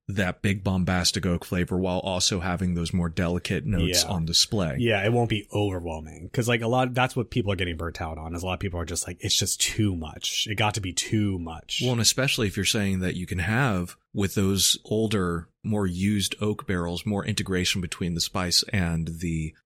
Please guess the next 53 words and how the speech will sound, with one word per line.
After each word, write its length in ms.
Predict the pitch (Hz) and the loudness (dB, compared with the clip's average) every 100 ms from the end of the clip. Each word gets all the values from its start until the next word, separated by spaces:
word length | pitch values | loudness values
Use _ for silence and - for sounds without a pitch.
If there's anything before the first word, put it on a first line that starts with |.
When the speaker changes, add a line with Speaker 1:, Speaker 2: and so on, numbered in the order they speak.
| - | -6
Speaker 1:
uh, 120 | 80 | -6
fruit 440 | - - 165 - - | -4 0 0 0 -2
profiles, 560 | 107 85 85 80 80 | 0 0 0 0 0
Speaker 2:
Yeah. 260 | 101 85 - | 0 -2 -2
Speaker 1:
then 100 | 110 | 0
having 460 | - - 127 139 127 | 2 2 2 2 2
that 180 | 85 - | 0 0
combination 720 | 107 98 87 87 90 - 90 | 0 0 0 2 2 2 0
of 400 | - 87 87 - _ - - | -2 -2 -2 -6 _ -20 -6
here's 480 | - 127 101 85 - | 0 2 2 0 0
spice 760 | - - - 127 95 101 - - | 4 4 4 4 4 4 4 4
and 140 | 90 | 2
here's 320 | 110 107 92 - | 2 4 4 2
Speaker 2:
Mm-hmm. 80 | |
Speaker 1:
fruit, 260 | 87 143 113 | 4 2 2
and 100 | 101 | 0
then 120 | 101 92 | -2 -2
here's 220 | 107 101 | -4 -2
also 520 | 92 92 104 87 87 - | 0 0 0 -2 -4 -2
integrated 520 | 123 104 98 90 85 | 2 2 4 4 4
spice 300 | - 95 87 | 2 2 2
and 120 | 90 - | 2 2
fruit 180 | 101 | 2
notes, 300 | 82 80 98 | 4 2 2
Speaker 2:
Yeah. 120 | 90 - - | -2 -6 -4
Speaker 1:
it 80 | 104 | 0
can 120 | 107 | 4
increase 460 | 98 101 - 110 90 | 4 4 2 0 0
that 160 | 82 - | -2 -2
complexity. 640 | 87 82 95 - - 78 - | -4 -2 -2 0 -2 -2 0
And 100 | 123 | 0
a 40 | 95 | 2
very 280 | 113 107 | 2 2
attractive 440 | 82 - - - - | 0 -6 -8 -10 -10
way. 200 | - - - | -10 -6 0
Speaker 2:
Yeah, 140 | 143 | 2
if 80 | 123 | 4
we're 80 | 139 | 2
gonna 200 | 143 131 | 2 2
talk 220 | 135 117 | 0 0
about 360 | 120 95 90 - _ - | -2 -2 -4 -10 _ -4
it 120 | 123 | -2
compared 380 | 123 113 117 98 | 0 0 0 -2
to 80 | 95 | -6
music, 500 | 92 95 110 110 117 | -6 -4 -2 -2 -2
let's 180 | 107 | -2
say 140 | - 107 | -2 -2
it's 100 | 98 | -2
like 140 | 95 | -4
you 80 | 104 | -2
have 200 | 87 101 | 0 -2
your 120 | 92 | -2
high, 540 | 87 107 107 113 113 | -2 0 2 2 0